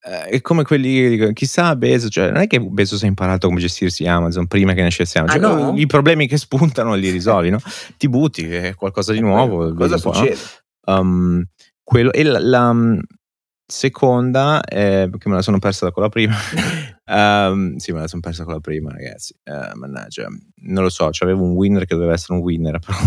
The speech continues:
Speaker 1: poi
Speaker 2: Un
Speaker 1: non l'ho
Speaker 2: signor
Speaker 1: più
Speaker 2: winner.
Speaker 1: Ehm, e non ce l'ho, non ce l'ho,
Speaker 2: Seguiteci
Speaker 1: so.
Speaker 2: su Instagram, perché
Speaker 1: Nel
Speaker 2: Dom
Speaker 1: caso se
Speaker 2: ci
Speaker 1: ne dimentichi.
Speaker 2: rivelerà, eh, il suo winner durante la settimana,
Speaker 1: Non
Speaker 2: appena
Speaker 1: l'avevo
Speaker 2: gli verrà in
Speaker 1: scritta,
Speaker 2: mente.
Speaker 1: mannaggia la miseria. Eh, già è così, è così.
Speaker 2: Devi prendere carta e penna, o mangiare
Speaker 1: Carta e
Speaker 2: più
Speaker 1: penna.
Speaker 2: pesce.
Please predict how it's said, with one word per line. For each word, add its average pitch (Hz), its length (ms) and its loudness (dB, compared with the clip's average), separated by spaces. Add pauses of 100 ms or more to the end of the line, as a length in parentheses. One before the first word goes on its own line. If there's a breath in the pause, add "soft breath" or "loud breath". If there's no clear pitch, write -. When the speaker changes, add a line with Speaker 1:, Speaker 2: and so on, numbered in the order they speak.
Speaker 1:
poi - 180 -4
Speaker 2:
Un 127 40 -2
Speaker 1:
non 185 80 0
l'ho 85 60 2
Speaker 2:
signor 85 160 0
Speaker 1:
più - 80 -2
Speaker 2:
winner. 123 540 -2 (480)
Speaker 1:
Ehm, 85 680 2
e 87 100 0
non 82 160 4
ce 80 120 0
l'ho, 73 80 0
non 69 100 -6
ce - 120 4
l'ho, 73 60 -2
Speaker 2:
Seguiteci 226 440 2
Speaker 1:
so. 175 60 0
Speaker 2:
su 190 100 0
Instagram, 208 680 2
perché 151 640 2
Speaker 1:
Nel 104 120 2
Speaker 2:
Dom 170 120 4
Speaker 1:
caso - 240 4
se 110 120 -2
Speaker 2:
ci 107 140 2
Speaker 1:
ne - 60 6
dimentichi. 196 140 6 (120)
Speaker 2:
rivelerà, 147 440 2
eh, 127 400 0
il 151 80 2
suo 180 220 0
winner 196 520 4
durante 160 380 2
la 143 60 2
settimana, 139 580 -2
Speaker 1:
Non 123 100 4
Speaker 2:
appena 123 40 6
Speaker 1:
l'avevo 117 240 4
Speaker 2:
gli - 40 0
verrà 104 220 0
in 95 80 0
Speaker 1:
scritta, 71 260 2
Speaker 2:
mente. 80 180 0
Speaker 1:
mannaggia 80 320 -2
la 82 60 -2
miseria. 82 380 -2
Eh, 87 280 -2
già 76 120 -8
è - 80 -10
così, - 260 -12
è - 140 -20
così. 139 140 2
Speaker 2:
Devi 147 160 0
prendere 151 600 4
carta 156 260 0
e - 80 -2
penna, 123 420 0
o 156 140 2
mangiare 165 380 0
Speaker 1:
Carta 147 100 -6
e - 20 -6
Speaker 2:
più - 100 -8
Speaker 1:
penna. 214 140 -2
Speaker 2:
pesce. 110 340 -10